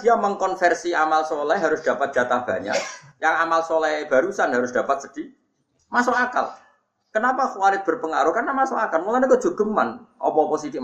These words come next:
Agama ora butuh akal, agama butuh seneng pangeran. Singkat cerita,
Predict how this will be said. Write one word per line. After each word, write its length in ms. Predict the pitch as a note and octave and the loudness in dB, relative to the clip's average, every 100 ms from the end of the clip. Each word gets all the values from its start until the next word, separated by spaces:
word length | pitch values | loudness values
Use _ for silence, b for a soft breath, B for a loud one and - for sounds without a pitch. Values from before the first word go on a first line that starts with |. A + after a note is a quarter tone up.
| - | -4
Agama 400 | G#3+ A3 G3+ A#3+ | 0 2 4 4
ora 160 | C#4 | 0
butuh 240 | A#3+ F3+ A#3 | -4 -4 0
akal, 480 | A#3+ E4 - - - | 0 -2 -4 -6 -2
agama 560 | F3+ - F3+ B3+ - | -2 0 0 -2 -4
butuh 480 | - D#3+ D3+ - _ | -2 -2 -2 -8 _
seneng 320 | - D#3+ D#3 | -2 0 0
pangeran. 480 | D3 D3+ - - - _ _ _ _ _ _ _ _ _ _ _ _ | -4 -6 -6 -10 -18 _ _ _ _ _ _ _ _ _ _ _ _
Singkat 340 | - G3+ G#3 | 0 4 4
cerita, 440 | G#3 G#3 C4 E4 | 2 -2 -4 -8